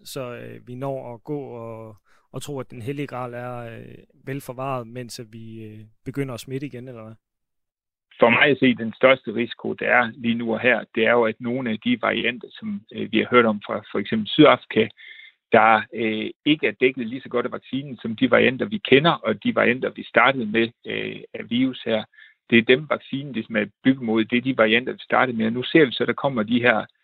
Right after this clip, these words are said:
Speaker 2: øh, nye varianter, øh, som er mindre følsomme. Og hvad betyder det? Jamen, det betyder jo, at selvom man er vaccineret, så kan man måske være i risiko for nogle af de her varianter. En måde, man kan håndtere det på, det er ved at sige, "Men så laver vi, øh, sådan en, en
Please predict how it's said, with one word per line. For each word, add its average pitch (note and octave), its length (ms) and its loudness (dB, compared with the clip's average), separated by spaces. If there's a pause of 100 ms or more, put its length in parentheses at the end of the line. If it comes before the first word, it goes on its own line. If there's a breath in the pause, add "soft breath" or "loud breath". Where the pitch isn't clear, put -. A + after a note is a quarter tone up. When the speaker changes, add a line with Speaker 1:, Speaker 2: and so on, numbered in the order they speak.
(280)
Speaker 2:
øh, A2 400 6
nye C#3 220 0
varianter, G#2+ 460 2 (180)
øh, G#2+ 380 -2 (180)
som A2+ 320 6 (160)
er B2 120 4
mindre A#2 440 2 (100)
følsomme. A#2 480 -2
Og - 80 -8
hvad C#3 140 8
betyder C#3 400 6
det? C3 180 4 (500 soft breath)
Jamen, B2 140 4
det C#3+ 120 6
betyder D3+ 380 6
jo, G2+ 240 8
at A2+ 160 4 (120)
selvom D3 220 6
man G#2+ 100 2
er G2 120 0
vaccineret, C#3+ 420 0
så C3 160 -4
kan D3+ 100 2
man C#3+ 140 -4
måske A2 340 -4
være G#2+ 120 6
i G2+ 40 2
risiko A2 440 -2
for - 80 -8
nogle G#2+ 160 2
af A#2+ 40 -8
de A2+ 60 -2
her G#2+ 120 2
varianter. G#2 440 0 (600)
En B2+ 120 8
måde, C3 240 8
man B2 140 0
kan - 80 -4
håndtere G#2+ 360 6
det C3 160 -4
på, C3+ 220 2 (100)
det C3+ 100 6
er B2 220 6 (200)
ved B2+ 120 0
at A2+ 120 -2
sige, C3+ 180 -8
"Men C3 120 -10
så C3+ 140 -2
laver C3 320 4
vi, A2+ 180 -2 (120)
øh, A2 380 0
sådan C3 160 -12
en, A2+ 220 -4
en A2 320 -4